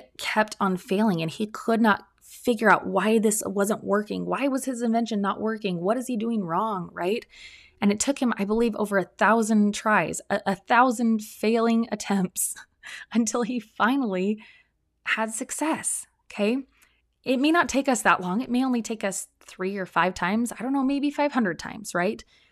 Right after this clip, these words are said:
It depends on how much we try and,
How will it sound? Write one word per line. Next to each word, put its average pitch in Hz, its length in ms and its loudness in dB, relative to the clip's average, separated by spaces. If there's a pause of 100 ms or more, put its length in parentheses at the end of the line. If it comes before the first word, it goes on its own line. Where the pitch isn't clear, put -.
(640)
It 233 140 2
depends 262 400 2
on 226 340 4 (520)
how - 300 0
much 247 420 0
we 233 240 -4
try 208 640 -10 (320)
and, 196 280 -4